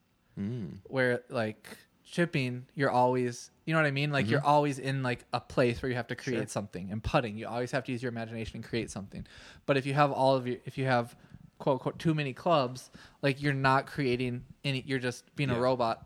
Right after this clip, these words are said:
Speaker 2: up until, "Oh, now I'm at thirty yards. Like, what am I supposed to do?" It's, like, a different, it's a different
Speaker 1: Mm-hmm.
Speaker 2: part of your brain that, that has to turn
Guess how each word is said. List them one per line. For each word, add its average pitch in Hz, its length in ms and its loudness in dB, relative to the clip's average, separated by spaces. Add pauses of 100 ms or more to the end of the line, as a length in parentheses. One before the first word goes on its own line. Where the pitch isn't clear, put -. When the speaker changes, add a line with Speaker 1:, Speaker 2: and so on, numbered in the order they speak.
Speaker 2:
up 151 140 4
until, 135 540 2 (480)
"Oh, 175 160 8
now 139 140 0
I'm 147 140 0
at 127 200 -2 (200)
thirty 156 240 4
yards. 131 340 4
Like, 113 120 -4 (100)
what 131 80 0
am 143 60 -4
I 135 60 -4
supposed 127 220 -4
to 131 60 -12
do?" 113 380 -2 (300)
It's, 123 160 -6
like, 139 120 -2
a 127 60 -2
different, 120 520 -2 (500)
it's - 100 -10
a 151 40 -4
different 139 280 2
Speaker 1:
Mm-hmm. 180 60 0
Speaker 2:
part 143 160 4
of 127 80 -2
your 127 120 0
brain 123 420 -2
that, 113 180 -6 (340)
that 117 460 -2
has 123 300 0
to 117 100 -12
turn 110 360 -6